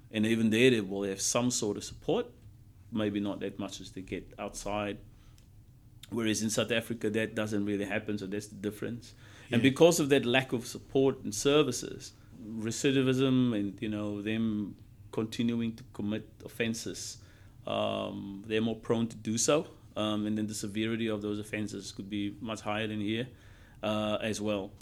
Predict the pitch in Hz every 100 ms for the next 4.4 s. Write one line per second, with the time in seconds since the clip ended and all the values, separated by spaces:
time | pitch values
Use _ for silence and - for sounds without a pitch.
0 | - 123 113 120 120 131 127 120 117 117
1 | 110 117 113 120 117 110 110 - 160 175
2 | 165 139 113 - 117 117 110 120 120 117
3 | 117 - 131 - 139 110 98 98 113 110
4 | - 110 110 110